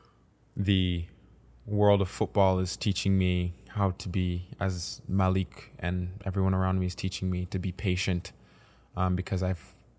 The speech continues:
always struggled with patience. I've always wanted something right away.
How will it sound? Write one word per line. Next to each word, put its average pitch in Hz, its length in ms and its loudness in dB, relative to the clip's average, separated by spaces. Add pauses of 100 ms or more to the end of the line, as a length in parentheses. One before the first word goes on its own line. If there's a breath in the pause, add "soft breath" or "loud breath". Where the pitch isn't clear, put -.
(520)
always 104 280 6
struggled 95 400 -2
with 90 140 -8
patience. - 560 -8 (200)
I've 92 140 -2
always 95 240 0
wanted 92 260 0
something 90 320 -4
right 87 200 -2
away. 87 420 0